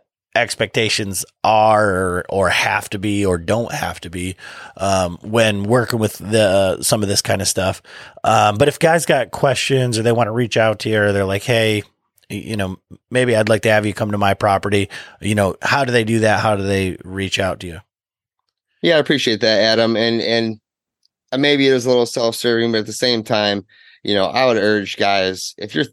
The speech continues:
Speaker 2: if you're on the edge about this habitat stuff and you just, "I don't know what to do, I don't, you know, where to go," start, start somewhere, get the process going. Um, but I'm gonna warn you, it's super addicting,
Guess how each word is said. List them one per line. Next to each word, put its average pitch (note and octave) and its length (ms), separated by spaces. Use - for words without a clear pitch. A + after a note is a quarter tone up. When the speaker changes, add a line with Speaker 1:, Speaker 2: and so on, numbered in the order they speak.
Speaker 2:
if A#2 160
you're C#3+ 120
on A#2+ 120
the G2 60
edge G#2 200
about G2+ 220
this F#2 120
habitat F#2+ 500
stuff G2 260
and G#2 100
you G2+ 60
just, G2 120
"I G#2 80
don't G#2+ 120
know G2 80
what F2 140
to F#2+ 60
do, G2 300
I F#2+ 60
don't, G2 120
you F#2+ 60
know, F#2+ 160
where F#2 140
to F#2 60
go," F#2+ 260
start, - 340
start C3 300
somewhere, F2 480
get A#2+ 200
the G#2+ 100
process F#2 520
going. E2+ 400
Um, F2+ 340
but A2 100
I'm A#2 60
gonna B2+ 100
warn B2 340
you, F2 220
it's - 160
super B2 500
addicting, G2+ 560